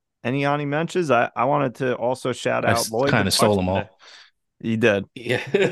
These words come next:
Speaker 1: I loved
Speaker 2: <laughs>
Speaker 1: Lloyd. I loved the caretaker. Um, I can't think of his name now. Fuck. But Lloyd, yeah, those characters. I mean, the, the bear g-, sucking dick. I love that.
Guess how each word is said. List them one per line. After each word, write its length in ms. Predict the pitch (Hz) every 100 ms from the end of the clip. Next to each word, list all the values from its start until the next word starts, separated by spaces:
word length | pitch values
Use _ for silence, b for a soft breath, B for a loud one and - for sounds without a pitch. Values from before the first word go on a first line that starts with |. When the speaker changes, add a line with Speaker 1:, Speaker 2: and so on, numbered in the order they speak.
| -
Speaker 1:
I 100 | -
loved 280 | 131 135 120
Speaker 2:
<laughs> 0 |
Speaker 1:
Lloyd. 440 | 123 131 147 151
I 60 | 131
loved 340 | 113 120 110
the 80 | 110
caretaker. 840 | - 110 110 120 147 135 147 147 147 _ -
Um, 560 | 107 104 104 101 95 92 _ _ _ - _
I 40 | -
can't 200 | 156 160
think 120 | 156
of 80 | 147
his 180 | 135 104
name 240 | 107 120
now. 260 | - - 107 _ _ _ _ _ _
Fuck. 300 | - - _ _ _ _ _ _ _ _ _ _ _ _ _ _ _ _ _ _ _ _
But 260 | 107 98 -
Lloyd, 260 | 117 120 -
yeah, 240 | 120 117
those 260 | 107 120 117
characters. 840 | 123 123 113 127 123 123 117 - _
I 100 | 104
mean, 400 | 107 110 107 104
the, 200 | 117 - -
the 80 | 120
bear 400 | 101 107 117 127
g-, 200 | 113 113 _
sucking 420 | - - 117 117 107
dick. 260 | 113 135 139
I 60 |
love 300 | 95 104 107
that. 340 | 98 110 151